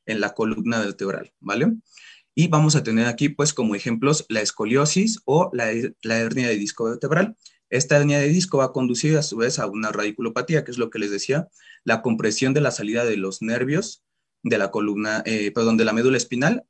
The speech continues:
a través de los orificios de la columna vertebral. Entonces, cuando estos nervios se comprimen, producen este tipo de dolor. Algunas otras causas mecánicas, pues, pueden ser la mala postura también, eh, alguna caída o un traumatismo que se haya sufrido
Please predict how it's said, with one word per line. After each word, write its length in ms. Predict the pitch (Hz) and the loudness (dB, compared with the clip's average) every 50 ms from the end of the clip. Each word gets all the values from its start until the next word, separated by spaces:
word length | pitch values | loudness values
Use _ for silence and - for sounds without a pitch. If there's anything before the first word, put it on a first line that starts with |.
| _ - | _ -8
a 120 | 110 - | -8 -6
través 500 | - 117 107 107 110 113 113 - - - | -2 -2 -2 0 0 -2 -4 -6 -8 -6
de 80 | 117 110 | -6 -6
los 120 | 107 - | -4 -4
orificios 460 | 110 98 104 104 - 107 101 - 110 110 | -6 -6 -8 -8 -8 -8 -6 -6 -4 -4
de 80 | 110 | -2
la 140 | 98 98 98 | -4 -4 -4
columna 360 | - - 95 - 98 98 95 | -6 -8 -8 -6 -6 -6 -6
vertebral. 520 | 95 101 98 - 117 120 139 147 151 - _ _ - - - - _ | -6 -8 -6 -6 -2 0 0 0 -2 -6 _ _ -20 -20 -20 -20 _
Entonces, 280 | - 123 117 120 110 | -6 -6 -4 -4 -2
cuando 220 | - 113 117 120 120 | 2 2 2 2 2
estos 180 | - 156 139 | 2 2 2
nervios 300 | 143 139 143 147 151 151 | 2 0 2 2 0 0
se 80 | 165 151 | 0 0
comprimen, 600 | - 165 160 - 151 147 151 165 208 240 - _ _ _ _ | 2 0 2 2 2 2 4 2 2 0 -2 _ _ _ _
producen 460 | - 113 110 113 117 117 120 117 113 | 0 0 2 2 2 0 0 0 -2
este 220 | 107 104 - 107 101 | -2 -2 -6 -6 -6
tipo 280 | 113 107 - - 104 | -6 -6 -4 -2 -2
de 100 | 98 95 | -2 -2
dolor. 280 | 90 90 78 87 87 - _ | -2 -4 -4 -6 -10 -12 _
Algunas 380 | - 117 120 135 156 175 170 - | -4 -4 -2 0 0 2 2 0
otras 240 | 160 156 160 160 - | 0 0 0 0 0
causas 340 | - 131 131 - 143 131 156 | 2 0 0 2 0 0 0
mecánicas, 640 | 160 160 - 175 165 156 151 175 180 - - _ _ _ _ - _ _ _ _ _ | 0 0 2 2 2 2 0 0 -4 -4 -6 _ _ _ _ -20 _ _ _ _ _
pues, 200 | 165 185 190 190 | 2 2 2 2
pueden 300 | - 156 156 127 120 113 | 4 4 4 4 4 2
ser 160 | 123 120 113 | 0 0 0
la 100 | 107 98 | 0 0
mala 240 | 98 101 98 92 - | -2 -2 -2 -4 -4
postura 480 | - - - - 135 143 143 139 135 | -6 -10 -6 -2 0 2 2 2 0
también, 440 | 135 113 101 101 107 120 147 170 160 - - _ _ _ _ _ - | 0 -4 -4 -2 0 0 0 0 -2 -4 -14 _ _ _ _ _ -2
eh, 240 | 117 113 107 107 - | 0 0 0 0 -2
alguna 380 | - 110 110 113 120 120 117 110 | -2 -2 -2 0 0 0 -2 -2
caída 420 | - 101 101 110 123 135 139 135 | 0 -2 0 2 2 2 4 2
o 40 | 123 | 2
un 180 | 113 120 123 117 | 2 0 -2 -2
traumatismo 680 | - 123 117 110 101 98 - - 131 170 180 180 160 151 | 0 0 0 0 -2 -4 -4 -2 -2 0 2 0 0 0
que 100 | 123 110 | -2 -4
se 120 | - 120 | -2 0
haya 160 | 117 117 113 | 0 0 0
sufrido 560 | 113 - 110 - - 123 120 135 156 160 - | -2 -4 -8 -6 -4 0 0 2 0 0 -4